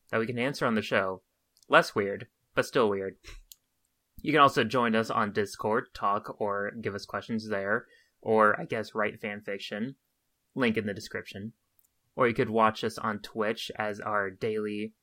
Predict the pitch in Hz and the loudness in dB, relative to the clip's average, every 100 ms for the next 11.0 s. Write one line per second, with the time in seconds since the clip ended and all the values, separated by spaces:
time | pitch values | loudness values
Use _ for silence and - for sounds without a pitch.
0 | _ - 110 110 208 - 98 95 95 98 | _ 0 2 2 0 -4 -4 -4 -4 -4
1 | 98 - - 101 101 101 104 101 101 107 | -4 -6 -8 -6 -4 -4 -4 -4 -2 -2
2 | 101 104 104 107 107 113 101 101 104 117 | -2 -4 -2 -6 -6 -6 -8 -8 -8 -8
3 | - - _ _ _ _ _ 110 98 95 | -10 -20 _ _ _ _ _ -2 0 0
4 | 98 98 95 98 101 107 92 101 95 98 | -2 -2 -4 -6 -6 -6 -4 -2 -2 -4
5 | 123 113 98 95 104 113 _ _ _ _ | -6 -6 -4 -2 -2 -4 _ _ _ _
6 | _ _ _ - 98 101 104 104 123 113 | _ _ _ -6 -4 -2 -4 -4 -2 0
7 | 139 127 107 107 98 104 98 98 123 160 | -2 -4 -8 -8 -6 -6 -6 -4 -4 -2
8 | 107 95 104 98 98 101 98 101 147 - | 0 0 -4 -6 -6 -4 -2 -4 -4 -6
9 | - _ _ _ _ _ 107 104 123 113 | -14 _ _ _ _ _ -4 -2 0 2
10 | 107 98 - 107 95 - 107 110 139 175 | 2 0 -4 -10 -8 -4 0 0 0 -4